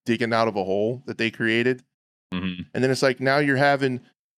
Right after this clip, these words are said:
Speaker 1: and this is, keep in mind, the other caveat to this decision is that this game is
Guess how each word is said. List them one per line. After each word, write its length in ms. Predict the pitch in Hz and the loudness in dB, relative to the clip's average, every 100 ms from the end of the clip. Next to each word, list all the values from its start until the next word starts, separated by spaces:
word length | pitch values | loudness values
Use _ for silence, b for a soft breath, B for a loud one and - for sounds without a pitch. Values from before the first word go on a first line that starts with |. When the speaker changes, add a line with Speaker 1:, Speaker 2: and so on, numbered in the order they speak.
| _ | _
Speaker 1:
and 140 | 131 175 | 2 2
this 160 | 196 | 2
is, 160 | 190 - | -2 -4
keep 220 | 185 175 | -4 0
in 80 | 156 | 2
mind, 220 | 151 147 | 2 2
the 60 | 143 | 2
other 140 | 151 | 0
caveat 500 | - 139 127 127 120 | 0 2 2 0 0
to 60 | - | -2
this 160 | 131 | -4
decision 440 | 120 113 151 131 123 | -2 -2 0 2 2
is 160 | 113 | 2
that 180 | 117 113 | 2 2
this 200 | 143 123 | 0 0
game 500 | 123 135 135 120 107 - _ b b _ _ - | 0 2 2 2 -2 -8 _ b b _ _ -2
is 580 | 143 143 131 120 - | 2 4 2 0 -6